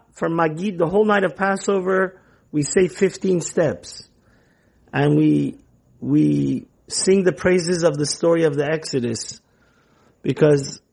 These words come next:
the reason why we went into exile is because the brother,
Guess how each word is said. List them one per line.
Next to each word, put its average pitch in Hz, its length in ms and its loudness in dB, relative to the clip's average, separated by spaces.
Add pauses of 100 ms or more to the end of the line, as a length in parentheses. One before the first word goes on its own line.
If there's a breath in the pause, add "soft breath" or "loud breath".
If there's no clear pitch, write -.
(460)
the 147 240 0
reason 190 380 2
why 170 160 0
we 165 160 -4
went 185 220 -4
into 185 220 -4
exile 160 540 0
is 143 140 -2
because 143 320 -2
the 139 160 -2
brother, 165 460 0